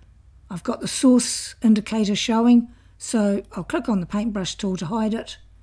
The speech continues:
and go to my layers panel, and compare the photos again. So I'll click on the eye to reveal the original photo, and then click where the eye was to see the new version.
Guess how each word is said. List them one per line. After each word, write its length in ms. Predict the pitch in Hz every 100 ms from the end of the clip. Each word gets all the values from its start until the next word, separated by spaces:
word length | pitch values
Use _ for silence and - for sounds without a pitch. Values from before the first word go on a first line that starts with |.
| _ _ _ _ _ _ -
and 100 | 370
go 120 | 392
to 100 | 339
my 140 | 320
layers 340 | 302 302 269 247
panel, 400 | 226 185 143 123 _ _ _ _ _ _ _ _ 269
and 180 | 233
compare 320 | 233 240 269 247
the 120 | 220
photos 440 | 254 214 185 180
again. 440 | 175 165 151 135 135 _ _ _ -
So 260 | - 214 180
I'll 80 | 185
click 260 | 359 -
on 100 | 262
the 140 | 220 208
eye 320 | 247 320 370
to 100 | -
reveal 460 | 226 202 214 226 214
the 200 | 208 214 -
original 540 | 175 202 254 311 330
photo, 600 | - 339 339 403 427 440 - _ _ _ _ _ _ _ _ _ _ _ - - -
and 140 | 254 262
then 140 | 254
click 180 | 381 392
where 120 | 339 247
the 140 | 240
eye 160 | 233 226
was 640 | 285 247 262 311 - - - - - - - -
to 100 | 294
see 220 | 247 320
the 100 | 285
new 260 | 302 339 330
version. 640 | 262 196 175 175 147 160